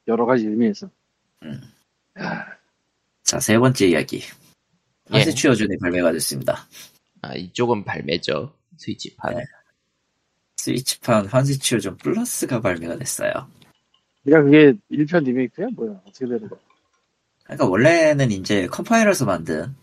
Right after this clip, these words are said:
Speaker 2: 폭소 알피지라는 환세 히담이라는 시리즈가 있고요.
Speaker 3: 예.
Speaker 2: 환세 추요전은 이것의 외전에 가까운 시리즈로 디스크 스테이션에 수록돼 있던 게임이었습니다.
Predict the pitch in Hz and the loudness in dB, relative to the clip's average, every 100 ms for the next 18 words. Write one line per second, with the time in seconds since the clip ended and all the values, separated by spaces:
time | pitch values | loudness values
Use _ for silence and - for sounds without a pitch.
0 | _ _ - - - 170 104 107 104 104 | _ _ -16 -6 0 2 2 0 -4 -4
1 | 95 90 98 165 175 139 160 208 214 165 | -4 -4 -6 -6 -2 0 2 2 2 2
2 | 113 98 117 120 - - - - 117 - | 0 0 -2 -4 -4 -6 -8 -6 -6 -6
3 | - _ _ _ - - - 147 - _ | -20 _ _ _ -10 -10 -10 -14 -16 _
4 | _ _ _ _ - 226 220 202 - - | _ _ _ _ -6 0 2 0 -2 -2
5 | 220 190 147 107 85 - 113 - 82 73 | 0 0 0 -2 -6 -2 -2 -2 -4 -4
6 | 82 87 147 175 104 85 90 82 - 82 | -4 0 0 0 -2 -2 -4 -4 -2 -4
7 | 69 69 92 - - - - - 359 - | -4 -2 -2 -2 -4 -2 -2 0 -2 0
8 | 147 131 95 92 117 117 98 90 95 78 | 2 2 0 -2 -4 -2 0 0 -2 -2
9 | 76 71 69 - - 135 - - - | -4 -4 -4 -6 -2 -2 -2 -10 -18